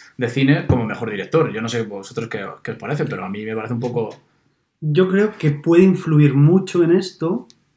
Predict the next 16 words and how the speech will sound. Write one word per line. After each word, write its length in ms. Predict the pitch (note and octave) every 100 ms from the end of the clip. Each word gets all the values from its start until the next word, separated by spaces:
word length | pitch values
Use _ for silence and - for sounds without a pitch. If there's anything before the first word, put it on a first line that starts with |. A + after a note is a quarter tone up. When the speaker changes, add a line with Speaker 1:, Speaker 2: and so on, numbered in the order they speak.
| -
Speaker 2:
el 320 | E3 F#3 D3+
tema 280 | E3+ F3+ F#3+
de 220 | D#3 F3
los 180 | E3+ D3
combates 480 | - C3+ C#3+ D3 C3+
de 60 | C3+
boxeo. 380 | C3 - C#3
O 560 | A#2 _ _ _ _ _
sea, 120 | D3
no 140 | D3 F3
es 80 | F3+
fácil 360 | E3+ F#3 D#3
dirigir 520 | C#3 C#3 - C#3+ C#3+ -
escenas 380 | D3 - C#3 C3
de 60 |
acción. 380 | B2+ - C#3+ A#2+